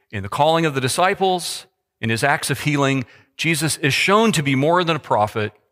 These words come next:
more than a rabbi, which is what Peter calls him here, more than a moral example, he is what the voice has declared him to be. Truly, the Son of God.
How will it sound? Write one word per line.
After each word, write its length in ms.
more 360
than 140
a 40
rabbi, 600
which 200
is 120
what 180
Peter 240
calls 320
him 100
here, 300
more 280
than 140
a 40
moral 460
example, 720
he 140
is 120
what 120
the 80
voice 340
has 160
declared 400
him 160
to 100
be. 340
Truly, 400
the 80
Son 520
of 280
God. 400